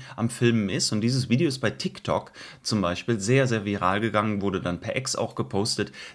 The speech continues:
Denn die beiden Damen hier wiederum, Angestellte in der Edeka-Filiale, haben ihr Hausverbot erteilt. Und die Situation ist massiv eskaliert. Und die Dame, die da so ausgerastet ist, die hat damit rumgeprahlt,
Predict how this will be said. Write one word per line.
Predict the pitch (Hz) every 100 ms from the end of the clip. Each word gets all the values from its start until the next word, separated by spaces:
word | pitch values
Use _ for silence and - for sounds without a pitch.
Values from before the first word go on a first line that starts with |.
| -
Denn | 107 151 190 - -
die | 131
beiden | 170 185 156 113
Damen | 101 95 98
hier | 95 95
wiederum, | 95 92 87 110 185 -
Angestellte | - 113 123 127 110 113 117 113 110 - -
in | 117
der | 135
Edeka-Filiale, | 113 156 160 180 - 143 107 98 120 156 - -
haben | 120 151
ihr | 131
Hausverbot | 123 - 110 80 69
erteilt. | - - - -
Und | 147 185
die |
Situation | 151 139 131 131 131
ist | 127 170 -
massiv | 120 - 139 135
eskaliert. | 127 131 - 135 - - - - -
Und | - 117 120 - - - -
die | 113 98
Dame, | - 131 131 120 - - - -
die | 120 113 110 -
da | 104 98 101
so | - 101 -
ausgerastet | 185 - - 247 101 92 - 76 -
ist, | 180 - -
die | 160 190
hat | 185 170
damit | 151 135
rumgeprahlt, | 123 170 226 180 - 110 107 120 170